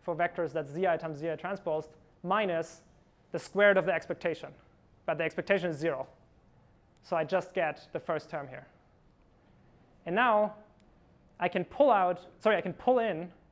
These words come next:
since the expectation is linear, my matrix A. So I get A times Z I, Z I transposed.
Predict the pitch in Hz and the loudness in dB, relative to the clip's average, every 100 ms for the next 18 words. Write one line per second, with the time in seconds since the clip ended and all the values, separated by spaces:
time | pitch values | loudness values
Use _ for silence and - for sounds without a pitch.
0 | _ _ _ _ _ - 185 165 175 202 | _ _ _ _ _ -6 -6 -4 -2 -2
1 | 196 165 175 214 214 160 160 160 170 220 | -2 -4 -2 0 0 0 -2 -4 -2 -4
2 | - 160 - 208 170 190 - - _ _ | -4 -6 -2 -2 0 -4 -10 -20 _ _
3 | _ _ _ _ 160 151 151 - 185 185 | _ _ _ _ -8 -6 -8 -4 -4 -2
4 | 175 165 147 175 165 160 175 170 180 - | -4 -6 -2 -2 0 -2 -4 -4 -10 -4
5 | 240 285 | -4 -4